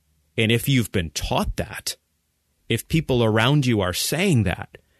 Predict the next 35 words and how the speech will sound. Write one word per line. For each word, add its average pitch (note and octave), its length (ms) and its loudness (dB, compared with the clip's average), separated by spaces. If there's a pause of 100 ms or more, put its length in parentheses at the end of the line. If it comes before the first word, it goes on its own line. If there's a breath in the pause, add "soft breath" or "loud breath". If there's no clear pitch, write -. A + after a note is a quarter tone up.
(180)
if B2+ 160 0
they A#2 140 2
are G#2 140 2
warming C3 680 2
to A2+ 140 -2
that G#2 180 0
idea, G#2 680 0 (240)
as A2 160 0
no C3+ 260 2
doubt D3+ 340 0
some C#3 220 -2
evangelicals C#3 840 0
are, B2 280 0
some C3+ 240 -2
seminary C#3+ 520 0
students C#3 560 -2
are, D3 400 -2 (340 loud breath)
some D3 220 0
people D3 340 0
in B2+ 80 2
churches C#3 540 0
are, B2+ 420 -2 (360 soft breath)
warn C3 520 2
them B2 160 4
in A#2+ 100 2
the A#2+ 80 0
strongest E3 960 0
terms C3 480 -2
and A2+ 160 0
love C#3 640 0 (280 loud breath)
not D#3 440 0
to B2 180 2
embrace A2 720 0 (280 loud breath)
this F#2+ 560 -2 (140)
idea. E2+ 720 -4